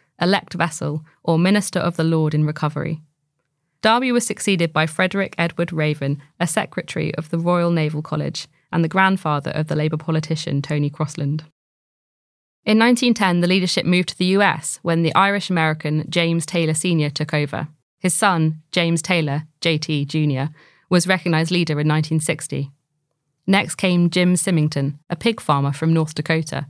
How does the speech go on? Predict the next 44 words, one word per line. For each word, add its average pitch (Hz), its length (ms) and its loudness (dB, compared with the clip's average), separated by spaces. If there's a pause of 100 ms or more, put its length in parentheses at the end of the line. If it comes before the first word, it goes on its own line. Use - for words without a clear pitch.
(320)
before 214 340 2
the 190 100 2
leadership 196 500 0
shifted 170 400 -2
to - 100 -2
Australia 147 640 0
with 156 120 -2
John 160 220 2
S 156 220 -2
Hales 143 440 -2 (160)
and 170 160 2
later 160 480 0
his 160 200 -2
youngest 156 340 2
son, 139 380 -4
Bruce. 139 420 -4 (520)
The 202 100 2
process 247 380 2
by 190 120 2
which 185 240 0
the 180 80 -2
leader 185 320 2
is 165 100 0
chosen 156 460 0
is 156 160 -2
opaque 160 560 -2 (100)
and 165 140 4
can 180 260 2
take 156 280 -2
years. 156 440 -2 (440)
Seven 180 420 2
passed 151 340 0
between 165 280 0
the 156 80 2
death 160 240 0
of 156 100 -2
Raven 147 480 0 (220)
and 160 120 2
the 156 60 6
ascension 156 400 0
of 151 100 2
James 147 360 0
Taylor 147 260 -2
Senior, 151 480 0